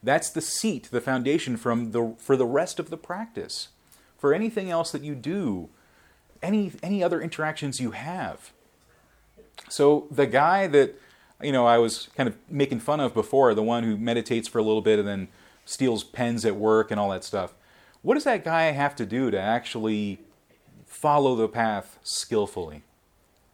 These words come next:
When he sits down to meditate, he shouldn't just be like, "Oh, oh, okay, I'm just gonna, like, you know, sit here and, and just kinda zone out for twenty minutes, and then, uh, yeah, I'm just gonna go take my shower, shave, and then hit the freeway."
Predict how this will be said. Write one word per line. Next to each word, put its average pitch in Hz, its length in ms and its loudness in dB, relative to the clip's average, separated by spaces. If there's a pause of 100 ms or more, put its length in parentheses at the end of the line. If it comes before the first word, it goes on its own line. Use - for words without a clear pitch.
(500)
When 160 140 -2
he 175 60 -4
sits 226 260 -6
down 208 160 2
to 170 60 -2
meditate, 170 480 0
he 127 80 0
shouldn't 160 320 -6
just 143 200 -2
be 135 200 0
like, 104 260 2
"Oh, 135 240 -8 (180)
oh, 160 200 -6
okay, 101 380 -4 (600)
I'm 98 140 -8
just 107 160 -4
gonna, 101 240 -2
like, 92 380 -6 (240)
you 120 120 -10
know, 98 380 -8
sit 143 220 -2
here 127 360 4
and, 101 300 2 (540)
and 101 120 -6
just 98 120 -10
kinda 117 160 0
zone 123 240 2
out 123 280 4
for 117 120 -8
twenty 117 260 0
minutes, 117 680 -2
and 101 180 -6
then, 98 400 -6
uh, 92 320 -4
yeah, 165 180 -8
I'm 135 80 -8
just 123 140 -6
gonna 127 100 0
go 123 60 0
take 131 140 -2
my - 80 -2
shower, 123 520 6
shave, 120 400 0
and 110 120 -2
then 110 200 -4 (240)
hit 180 120 -2
the 202 60 0
freeway." 190 400 0